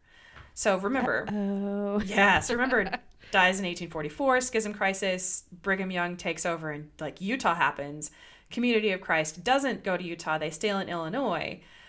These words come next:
Speaker 1: And then they wait until Joseph Smith the third becomes the next successor. Okay, so here's a document says that Brigham Young knew that Brigham wasn't the actual successor, Joseph Smith the third was, but Brigham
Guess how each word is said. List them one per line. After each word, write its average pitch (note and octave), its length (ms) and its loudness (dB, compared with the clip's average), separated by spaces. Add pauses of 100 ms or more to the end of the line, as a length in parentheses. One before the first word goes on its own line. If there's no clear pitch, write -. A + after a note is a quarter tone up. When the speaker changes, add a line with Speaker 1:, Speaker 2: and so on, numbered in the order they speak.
(240)
Speaker 1:
And G3+ 120 0
then F3+ 100 0
they F#3 140 2
wait E3 280 0
until E3+ 320 -2
Joseph D3+ 280 -4
Smith - 320 -8
the G#3 40 -14
third E3+ 580 2
becomes D3 360 -6
the D#3 80 -8
next C#3 220 -4
successor. F#3+ 580 2 (320)
Okay, C#4+ 140 4
so B3 120 4
here's E4+ 260 4
a G#4+ 60 6
document G#3+ 760 0 (260)
says A#3 400 4
that G3 220 2
Brigham A3+ 260 4
Young F#3 460 0
knew G3 560 0 (180)
that - 360 2 (140)
Brigham E3+ 500 -2
wasn't F#3 520 4
the E3+ 120 -2
actual D#3+ 340 0
successor, E3+ 560 -2
Joseph E3+ 320 -2
Smith D#3 160 -6
the D3 60 -14
third C4 340 4
was, D#3 340 2
but - 160 -6
Brigham E3 480 0